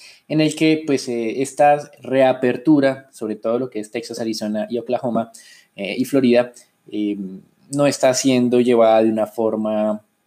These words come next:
em, digamos, eh,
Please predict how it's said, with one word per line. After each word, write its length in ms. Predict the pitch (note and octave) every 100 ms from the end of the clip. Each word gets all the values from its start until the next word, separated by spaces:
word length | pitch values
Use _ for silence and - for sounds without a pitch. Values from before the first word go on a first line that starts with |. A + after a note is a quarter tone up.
| _ _ _ _ _ _ _ _ _
em, 1120 | G#2 G2+ G2 F#2+ F#2 F#2 F2+ F2+ F2 E2+ E2+ F2+ _ _ _ _ _ _ -
digamos, 640 | G#2 G2 F#2+ G2 G2+ G2+
eh, 340 | - G2 G2